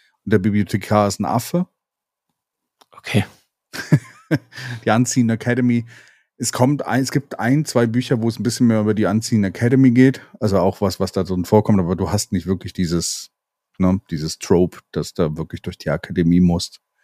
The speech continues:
Speaker 1: In
Speaker 2: Mhm.
Speaker 1: dem Sinne.
Speaker 2: Ja,
Speaker 1: Ist
Speaker 2: okay.
Speaker 1: eher so als Standardplatz, was du immer hast, der große Magie, äh, Turm, Zaubererturm, wo du halt lernen musst oder sowas.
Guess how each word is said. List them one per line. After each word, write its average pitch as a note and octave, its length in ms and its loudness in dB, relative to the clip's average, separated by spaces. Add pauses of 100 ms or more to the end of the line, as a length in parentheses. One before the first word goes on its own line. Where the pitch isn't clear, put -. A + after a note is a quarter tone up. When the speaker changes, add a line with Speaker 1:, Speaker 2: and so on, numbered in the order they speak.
(500)
Speaker 1:
In A#2 60 -8
Speaker 2:
Mhm. F#2 80 6
Speaker 1:
dem - 140 8
Sinne. E2 340 -2 (1120)
Speaker 2:
Ja, F#2+ 200 4
Speaker 1:
Ist G#2+ 120 -2
Speaker 2:
okay. A#2+ 120 4
Speaker 1:
eher A#2 100 6
so G#2+ 300 2 (500)
als A2+ 220 0
Standardplatz, - 1300 -2 (360)
was G#2+ 160 -4
du A#2+ 120 0
immer G#2 260 2
hast, - 420 -4
der G2+ 80 0
große G2+ 320 -2
Magie, F#2+ 420 2 (300)
äh, F#2+ 280 2
Turm, G2 500 2 (180)
Zaubererturm, F#2 1200 2
wo F2+ 100 -4
du F2+ 140 -2
halt F2+ 200 -2
lernen F2 240 0
musst D2+ 260 -6
oder C#2+ 100 -8
sowas. D2 240 -8